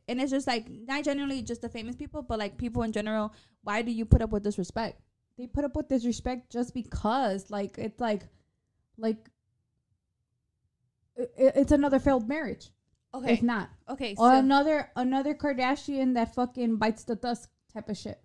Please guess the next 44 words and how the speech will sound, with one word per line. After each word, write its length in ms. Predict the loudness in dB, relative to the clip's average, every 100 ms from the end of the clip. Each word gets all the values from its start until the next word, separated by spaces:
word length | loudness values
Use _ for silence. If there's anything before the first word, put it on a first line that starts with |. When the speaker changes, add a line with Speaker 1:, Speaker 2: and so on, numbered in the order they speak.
| -14
Speaker 1:
Okay, 200 | -8 -6
okay, 300 | -6 -8 -8
yeah. 180 | -8 -10 -14
So, 460 | -6 -2 0 -2 -2
like, 240 | -4 -4 -4
you 80 |
know, 160 | -2 0
like, 200 | 0 -2
I 100 | -2
wanna 240 | 0 0 0
kinda 260 | 0 0 -4 -4
go 140 | -2
into, 280 | 0 2 0
like, 200 | 0 -2
our 160 | 0 0
little 240 | 0 0
machismo 540 | 0 -4 -4 -4 -4 -2
ways, 340 | -2 -2 -2
like, 260 | -4 -4 -10 -20 -20 -20 _ _
you 120 | -14 -4
know, 120 | -2
the 80 | -2
Mexican 400 | -4 -8 -8 -4
culture 420 | -4 -4 -6 -4
and, 160 | -6 -8
like, 220 | -14 -16 -2
a 40 |
little 160 | 0 0
touch 200 | -2 -6
base 200 | -8 -10
on, 80 | -14
like, 160 | -16 _ _ _ -8
how 140 | -6
the 100 | 0
guys 280 | 4 4 2
can 140 | 0
go 540 | 4 6 8 6 4 -2
and 220 | -4 -4
do 100 | -2
whatever 240 | 0 0
the 80 | -2
fuck 200 | -4 -6
they 100 | -4
want. 260 | -4 -4